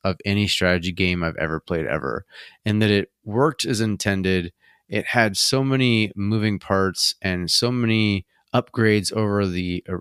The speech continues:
you know, the, the last being Crusader Kings two. It, it was just an, an amazing triumph for Paradox, and I don't see that not being the case again here with Victoria three. I mean,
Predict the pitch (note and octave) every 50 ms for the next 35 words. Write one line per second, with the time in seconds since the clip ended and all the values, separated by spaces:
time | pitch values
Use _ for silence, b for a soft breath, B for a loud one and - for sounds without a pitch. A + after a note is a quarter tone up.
0 | - - G#2 G2 F#2 F2 E2+ F2 F2 F2+ - - F2+ F#2+ F#2+ F#2+ F2+ F2 - -
1 | A#2+ A2+ - F#2+ F2+ F2 F2 F2 F2 F2 - - _ - F#2+ - A2 F#2 F2 -
2 | - F2 E2+ D#2+ - - - G#2 G2 F#2+ F#2+ F#2 F#2 b b b _ - A#2 A#2
3 | A2 - - _ - - C#3 C3+ C3 A#2 C#3 B2+ - - B2 A#2+ A2+ G#2+ - A2
4 | A2 A2+ A2 G#2+ G#2+ G#2+ A2+ A#2 G#2+ A#2 A2+ G2+ G2 F#2+ F#2 E2+ - - G#2 G2
5 | F#2 F2+ E2+ D#2+ - - - F2 D#2+ - - F#2 F2+ F2 F2 F2 F2 E2 - -
6 | - F2 F2+ F2+ - - A#2 A#2+ A#2+ A#2 - _ _ _ _ - - - - G#2+
7 | G2+ G2 G2 G2 F2+ D#2+ F#2+ F2+ F2 - - _ _ - F#2 F#2+ G#2 G2+ - -
8 | G2+ G2 F#2+ F2+ F2+ - G2+ F2+ - - E2+ D#2 F2 E2+ E2 - F2+ E2+ E2 D#2+
9 | D#2+ D#2 - - - - F2+ - - - F2 D#2 D#2 C#2 - - E2 D#2 C2+ D2+
10 | G2 B B B B B B B - G#2+ A2+ A2+ G#2+ G2 F2+